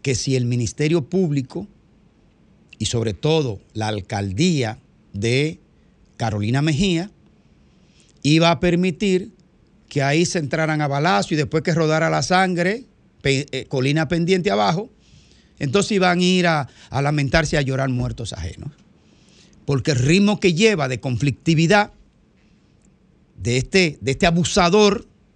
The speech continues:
apellido Minaya, porque no tiene otro calificativo, de,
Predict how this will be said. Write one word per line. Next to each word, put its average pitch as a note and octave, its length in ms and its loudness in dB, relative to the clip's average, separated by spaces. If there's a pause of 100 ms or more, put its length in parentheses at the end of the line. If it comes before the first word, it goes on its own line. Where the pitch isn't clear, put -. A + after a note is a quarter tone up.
(140)
apellido A#2+ 380 -2
Minaya, F#3 520 2
porque A2 200 -10
no A#2 100 -4
tiene D3+ 160 -2
otro D#3 220 -2
calificativo, F#3 760 0 (1400)
de, E3+ 500 2